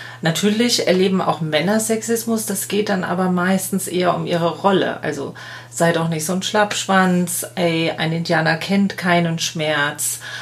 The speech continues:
„Männer dürfen nicht weinen“, während Frauen Sexismus sehr häufig in Bezug auf ihren Körper erleben. Dass sie abfällige Bemerkungen über ihren Körper hören, dass sie angetatscht werden oder ähnliches.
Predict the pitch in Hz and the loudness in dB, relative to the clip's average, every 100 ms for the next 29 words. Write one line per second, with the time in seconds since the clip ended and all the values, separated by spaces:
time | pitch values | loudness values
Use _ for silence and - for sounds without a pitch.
0 | - 175 160 165 165 175 165 170 165 - | -6 0 2 2 2 0 0 -2 -2 -4
1 | - 131 135 151 202 233 - 165 175 180 | -4 0 2 2 2 2 0 0 2 2
2 | 190 175 - 170 151 160 214 220 190 - | 2 0 -2 -2 2 4 2 2 -2 -4
3 | - 202 - 190 - - 165 190 185 175 | -2 -2 0 -2 -2 0 2 2 2 2
4 | 175 175 143 170 170 196 170 165 165 175 | 0 -4 -4 -4 -4 -4 -2 -2 -2 -4
5 | 185 170 165 165 139 127 120 - - - | -2 2 2 2 0 0 -2 -6 -8 -10
6 | - - - - - 165 156 139 165 - | -12 -14 -16 -8 -4 -2 0 0 -2 -2
7 | 165 160 156 156 147 151 165 180 175 - | -2 0 0 -2 -2 0 0 0 -2 0
8 | 170 151 - 127 127 - 170 190 180 175 | -2 -2 -2 -6 -4 2 2 2 0 0
9 | 170 165 160 160 160 - - - - 156 | 2 2 2 2 -2 -6 -14 -10 -6 -2
10 | 160 - 165 180 175 - 165 156 - - | 0 0 2 0 -2 -2 -2 0 -4 -4
11 | 139 139 135 - 143 143 - 156 143 143 | -2 -2 -2 -4 -8 -8 -8 -6 -4 -4
12 | - 151 156 160 - - - | -6 -8 -6 -6 -6 -10 -12